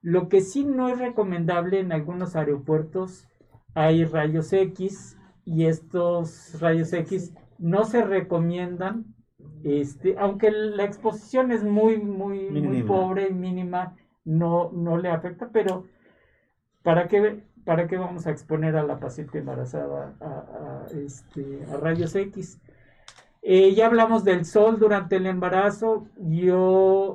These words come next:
Speaker 1: eh, aconsejo eh, fervientemente por cuestión de que se mancha la piel y, y, y por cuestión de, de un carcinoma, luego un melanoma, que se pongan protectores solares.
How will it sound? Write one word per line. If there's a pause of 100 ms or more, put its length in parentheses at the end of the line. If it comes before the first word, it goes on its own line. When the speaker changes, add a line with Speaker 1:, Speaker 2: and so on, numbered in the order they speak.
Speaker 1:
eh,
aconsejo (320)
eh,
fervientemente (760)
por
cuestión
de
que
se
mancha
la
piel
y,
y,
y
por
cuestión
de, (720)
de
un
carcinoma,
luego
un
melanoma, (440)
que
se
pongan (200)
protectores
solares.